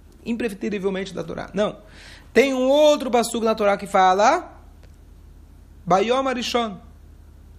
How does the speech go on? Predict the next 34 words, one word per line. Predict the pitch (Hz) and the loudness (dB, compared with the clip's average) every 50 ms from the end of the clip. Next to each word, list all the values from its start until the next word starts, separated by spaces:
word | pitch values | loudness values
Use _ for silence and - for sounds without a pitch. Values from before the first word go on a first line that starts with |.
| - - | -16 -12
Né? | - 180 214 | -12 -10 -10
Qual | 220 - 196 180 | -8 -10 -10 -8
que | 185 185 | -8 -8
é | |
a | 170 | -8
linguagem? | 160 156 151 170 190 208 214 240 233 - - - - - - - - - - - - - - - - - - - - - - - | -8 -6 -4 -4 -4 -4 -6 -8 -12 -12 -16 -20 -20 -20 -20 -20 -20 -20 -20 -20 -20 -20 -20 -20 -20 -20 -20 -20 -20 -20 -12 -4
Bayom | - 147 156 185 208 208 | 0 0 2 2 0 -2
Arishon | 196 175 - 190 190 | -4 -4 -6 -6 -6
Tochlu | 170 165 - 175 165 | -6 -6 -8 -6 -6
Matzot, | 156 143 143 - 202 202 180 | -6 -8 -6 -4 -4 -4 -4
eu | 180 165 | -6 -10
esqueci | 160 - 165 160 - 175 | -12 -12 -12 -8 -6 -6
a | 165 | -6
linguagem | 165 160 156 147 147 143 | -4 -4 -4 -4 -4 -4
exatamente. | 147 143 147 139 131 135 | -8 -8 -8 -8 -8 -8
No | 196 196 | -8 -6
primeiro | - 285 285 311 339 339 311 277 | -4 -2 -2 0 0 0 -2 -4
dia | 208 233 269 254 262 | -4 -2 -2 -2 -2
coma | 254 240 240 233 | -2 -4 -4 -4
matzot. | 226 220 220 - 202 190 175 - - - - - - - - - - - - - | -4 -6 -4 -2 0 0 0 0 0 -4 -10 -16 -18 -20 -20 -20 -20 -20 -16 -10
Peraí, | - 135 151 147 135 | -8 -6 -4 -4 -6
Torá, | 123 - 143 151 151 131 117 113 - - | -6 -4 -2 0 0 -2 -4 -8 -12 -12
me | 131 131 135 | -10 -10 -10
explica. | 143 - 226 185 - - 127 123 - - | -8 -6 -6 -6 -6 -8 -12 -14 -10 -10
É | 139 131 | -8 -8
sete | 127 - - 165 156 170 175 - - | -4 0 2 2 2 2 0 -2 -6
ou | - - 330 359 359 311 | -4 0 0 2 2 0
um? | 233 170 - - - - - - - - - - - - - - - | 0 -4 -6 -10 -16 -20 -20 -20 -20 -20 -20 -20 -20 -20 -20 -16 -10
Tá | - 160 | -8 -2
certo? | - 190 208 262 294 240 156 139 - - - - - - - - - - - - - - - - | 2 4 4 4 2 0 -8 -16 -18 -20 -20 -20 -20 -20 -20 -20 -20 -20 -20 -20 -20 -20 -6 -2
É | - 175 | -2 0
sete | 165 - 220 226 247 262 - 339 | 0 2 4 4 2 2 0 -2
ou | 339 320 294 | -2 0 -2
um? | 269 202 147 | -2 -4 -6